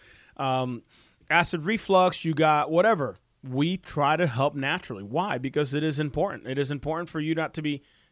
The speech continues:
toxifying your body with drugs. Folks, one thing we know, one thing we know, we all know, if we took a whole bottle of Tylenol, it would kill us. We know that. Why do we know that?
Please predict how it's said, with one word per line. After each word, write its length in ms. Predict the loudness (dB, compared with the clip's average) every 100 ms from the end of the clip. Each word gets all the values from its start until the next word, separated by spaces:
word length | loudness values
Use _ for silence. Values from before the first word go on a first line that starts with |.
| _
toxifying 800 | 2 2 2 -4 0 -2 0 0
your 100 | 0
body 320 | 0 0 2 0
with 160 | -2
drugs. 340 | 0 0 0 -4
Folks, 420 | -2 0 0 -4 _ -20 _ -8
one 320 | 4 4 4
thing 240 | 2 0 2
we 120 | 2
know, 280 | 2 0 -6 _ _ _ _ _
one 300 | -4 -2 -2
thing 220 | -2 -2
we 120 | 0 0
know, 400 | 0 -2 -4 -8 -10
we 140 | -2 2
all 140 | 2
know, 220 | 0 -6 _ _ _ _ _ _ -2
if 240 | 0 0
we 420 | 0 0 -2 -8 _ -2
took 340 | 2 2 0 -4
a 260 | -2 -2 -6 _
whole 440 | -2 0 2 2
bottle 680 | 0 0 2 4 2 0 0
of 240 | 0 0 -2
Tylenol, 680 | 0 2 0 -4 -8 -8 -10 _ -6
it 120 | -2
would 140 | -2 0
kill 220 | 0 0
us. 360 | -2 -12 -20 _ _ -8
We 160 | -4 0
know 180 | 0
that. 220 | 0 -4 -12 _ _ _ _ _ _ _ -20 -20 _
Why 200 | 2 4
do 100 | 4
we 120 | 2 2
know 200 | 2 2
that? 300 | 0 -4